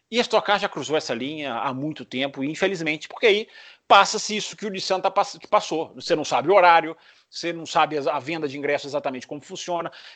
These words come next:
Ela, a Stock Car pode até fazer corridas às, às onze da manhã, talvez às onze seja o horário limite.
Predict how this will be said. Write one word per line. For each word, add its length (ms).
Ela, 180
a 80
Stock 260
Car 160
pode 140
até 160
fazer 300
corridas 400
às, 200
às 200
onze 240
da 80
manhã, 340
talvez 240
às 120
onze 200
seja 260
o 20
horário 240
limite. 440